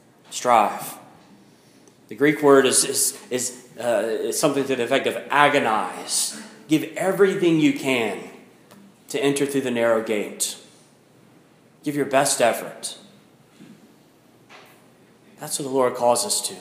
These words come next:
to give our best effort to enter through the narrow gate. He says even some, some will not be strong enough. Some won't know the way.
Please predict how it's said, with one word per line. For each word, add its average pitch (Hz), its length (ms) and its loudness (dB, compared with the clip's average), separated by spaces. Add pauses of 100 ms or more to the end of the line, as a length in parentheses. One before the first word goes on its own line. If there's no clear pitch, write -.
(120)
to 127 100 -16
give 151 100 -6
our 147 140 2
best 143 340 -2
effort 107 360 -2 (420)
to 143 120 -8
enter 147 260 -2
through 143 160 -2
the 135 80 0
narrow 123 360 0
gate. 110 440 -6 (840)
He 151 80 -6
says 165 240 2
even 175 200 4
some, 175 280 4 (180)
some 180 240 4
will 165 100 6
not 165 160 6
be 147 120 0
strong 175 380 6
enough. 101 260 -2
Some 190 200 2
won't 170 360 4 (520)
know 170 220 4
the 156 100 4
way. 147 440 4